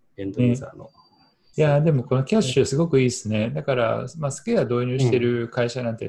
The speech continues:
Speaker 2: めちゃくちゃ多いわけですけど、
Speaker 1: うん。
Speaker 2: まあ、そこがこうコンタクトレス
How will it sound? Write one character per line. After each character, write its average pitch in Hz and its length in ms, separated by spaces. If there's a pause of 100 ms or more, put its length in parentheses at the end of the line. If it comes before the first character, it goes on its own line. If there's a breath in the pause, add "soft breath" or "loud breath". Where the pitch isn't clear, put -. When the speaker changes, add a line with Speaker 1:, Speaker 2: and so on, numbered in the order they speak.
Speaker 2:
め 107 100
ち - 100
ゃ 107 60
く - 60
ち - 120
ゃ 110 280 (100)
多 110 140
い 98 80
わ 85 80
け - 100
で 98 100
す - 120
け 101 80
ど、 107 100
Speaker 1:
う 143 40
ん。 110 380 (640 soft breath)
Speaker 2:
ま 131 80
あ、 - 20
そ 123 120
こ 123 140
が 123 140
こ 123 120
う - 20
コ 120 160
ン 113 60
タ 113 120
ク - 80
ト 117 120
レ 113 100
ス 107 640